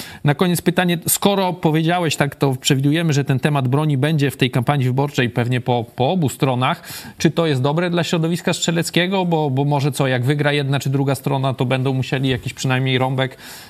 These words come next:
e, gdzieś tam, e, się ukłonić w środowi-, w stronę tych strzelców, czy to raczej jest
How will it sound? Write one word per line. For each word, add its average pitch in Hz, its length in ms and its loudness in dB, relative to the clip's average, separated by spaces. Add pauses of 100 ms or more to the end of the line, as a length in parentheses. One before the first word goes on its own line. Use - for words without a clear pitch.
e, 135 140 -2
gdzieś 131 240 2
tam, 131 340 -2 (680)
e, 147 60 -2
się 147 140 2
ukłonić 143 600 0
w - 80 -10
środowi-, 143 440 -2
w - 40 -6
stronę 143 600 -2
tych 143 140 -2
strzelców, 170 500 -2
czy 160 140 0
to 143 160 -2
raczej 139 320 0
jest 131 260 -4